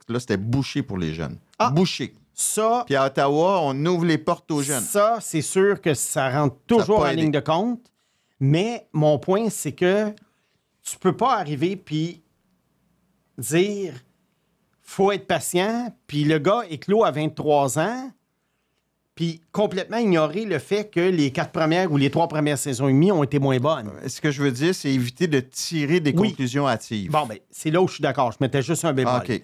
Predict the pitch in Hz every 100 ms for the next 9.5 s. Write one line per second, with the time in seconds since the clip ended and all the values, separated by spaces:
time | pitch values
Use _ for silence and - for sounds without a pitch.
0 | _ - 156 175 202 202 175 226 240 -
1 | - 311 240 156 - 170 175 180 170 123
2 | 139 208 226 151 180 208 185 185 - _
3 | _ 185 - _ _ _ - 156 190 254
4 | 226 196 180 165 196 269 320 160 147 190
5 | 196 165 160 202 208 - 208 214 _ _
6 | - 131 170 160 180 180 - 220 156 165
7 | 151 147 135 175 147 143 160 151 170 156
8 | 156 143 104 - _ _ _ _ 135 120
9 | 143 185 170 175